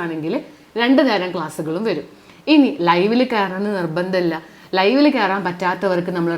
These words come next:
റെക്കോർഡ് ക്ലാസ്സസ് പ്രൊവൈഡ് ചെയ്യുന്നുണ്ട്. എല്ലാ സബ്ജക്റ്റും ഓരോ ചാപ്റ്റർ വൈസ് ആയിട്ട് നമ്മൾ ക്ലാസ്സുകൾ എടുക്കും. അപ്പോൾ ഇന്ന് നമ്മൾ ഓണപരീക്ഷയ്ക്ക് ശേഷമുള്ള ചാപ്റ്റേഴ്സാണ്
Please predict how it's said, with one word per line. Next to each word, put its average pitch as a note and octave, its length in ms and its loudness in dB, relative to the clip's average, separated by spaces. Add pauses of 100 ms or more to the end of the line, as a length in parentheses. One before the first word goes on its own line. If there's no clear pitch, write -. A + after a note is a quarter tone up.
റെക്കോർഡ് A#3+ 440 -2
ക്ലാസ്സസ് F3+ 460 -4
പ്രൊവൈഡ് E3 440 -4
ചെയ്യുന്നുണ്ട്. E3 440 -2 (560)
എല്ലാ A#3 260 0 (120)
സബ്ജക്റ്റും F3 540 -4 (380)
ഓരോ G#3+ 200 2 (100)
ചാപ്റ്റർ F3+ 400 -4
വൈസ് F3 300 -2
ആയിട്ട് D#3+ 240 -8
നമ്മൾ D#3+ 160 -4 (100)
ക്ലാസ്സുകൾ F3 480 -6
എടുക്കും. E3 260 -10 (360)
അപ്പോൾ A#3+ 140 -8 (120)
ഇന്ന് C#4+ 160 8
നമ്മൾ C4 180 4 (140)
ഓണപരീക്ഷയ്ക്ക് G#3 800 -4
ശേഷമുള്ള G3+ 580 0 (100)
ചാപ്റ്റേഴ്സാണ് E3+ 600 -6